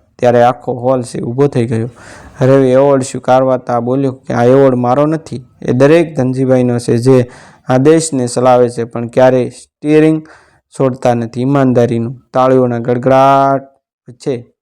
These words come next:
તેની આંખોમાં આંસુ ચમકી રહ્યા હતા. સમારંભ બાદ રવિ ઘરે આવ્યો. એણે પોતાના પિતાના જૂના ડ્રાઈવર યુનિફોર્મના ખિસ્સામાંથી એક કાગળ શોધ્યો. એ પત્ર ધનજીભાઈના હાથમાં લખાયેલો હતો.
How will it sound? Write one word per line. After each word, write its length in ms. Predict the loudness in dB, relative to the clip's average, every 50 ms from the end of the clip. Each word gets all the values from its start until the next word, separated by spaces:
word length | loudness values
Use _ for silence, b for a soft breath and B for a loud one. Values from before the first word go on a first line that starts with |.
| _ _ _ _ _ _ _ _ _ _ _ _ _ _ _ _ _ _ -10
તેની 260 | -8 -6 -6 -4 -4
આંખોમાં 540 | -6 -6 -2 -2 0 0 0 -2 -4 -8 B B B B B B B B B B
આંસુ 320 | -4 -2 -2 0 -2 -2
ચમકી 360 | -2 -2 -4 -4 -2 0 0
રહ્યા 280 | 2 2 2 2 0 0
હતા. 240 | -2 -6 -10 -14 -14 _ _ _ _ _ _ _ _ _ _ _ -8 -4
સમારંભ 480 | -2 0 2 2 2 2 0 0 2
બાદ 280 | 2 2 2 0 -2 -4
રવિ 200 | -4 -4 -4 -6
ઘરે 260 | -6 -6 -4 -2 0
આવ્યો. 340 | 0 0 0 -2 -2 -4 -4 b b b b b b b b _ -4
એણે 140 | -2 -2 0
પોતાના 380 | 0 0 0 0 0 -2 -2
પિતાના 460 | -2 -4 -4 -2 0 0 0 0 -2
જૂના 540 | -4 -4 -2 -2 0 0 0 0 -2 -6 -10 -10 -2
ડ્રાઈવર 380 | 2 4 4 6 4 4 2
યુનિફોર્મના 600 | 2 -2 -4 -4 -6 -6 -4 -4 -4 -2 -4 -6
ખિસ્સામાંથી 680 | -6 -6 -6 -6 -2 0 0 0 0 0 -2 -2 -2 -4
એક 160 | -4 -4 -2
કાગળ 320 | -2 -2 0 2 2 0 0
શોધ્યો. 520 | -2 -6 -8 -8 -8 -10 -12 -14 -14 _ b b b b b b b b
એ 40 | -6
પત્ર 360 | 0 0 0 2 4 2 2
ધનજીભાઈના 760 | 2 2 0 -2 -2 0 0 2 2 2 0 0 0 -2 -4 -2
હાથમાં 420 | -2 -4 -4 -4 -4 -4 -2 0
લખાયેલો 440 | -2 -2 0 0 0 0 0 0 -2
હતો. 380 | -4 -4 -4 -6 -8 -12 -12